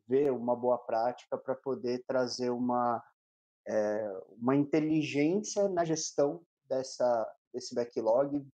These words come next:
de, do produto e do, do débito técnico, é, trazendo qualidade na entrega do time e também atendendo ali ao pedido de negócio?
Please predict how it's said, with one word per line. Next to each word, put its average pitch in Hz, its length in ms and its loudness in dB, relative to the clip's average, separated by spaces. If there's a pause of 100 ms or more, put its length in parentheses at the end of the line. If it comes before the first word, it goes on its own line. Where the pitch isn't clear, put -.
(220)
de, 113 200 -10 (100)
do 131 300 2
produto 147 680 -8
e 160 100 -6
do, 147 520 -4 (280)
do 131 80 -10
débito 127 460 -4
técnico, 139 800 -2 (520)
é, 113 220 0
trazendo 139 580 0
qualidade 135 720 -2
na 131 100 -6
entrega 120 440 -8
do 110 220 -20
time 143 640 -2
e - 40 -8
também 151 360 0
atendendo 147 640 -2
ali 120 180 -4
ao 135 100 -2
pedido 127 440 -8
de 135 120 -6
negócio? 127 440 -2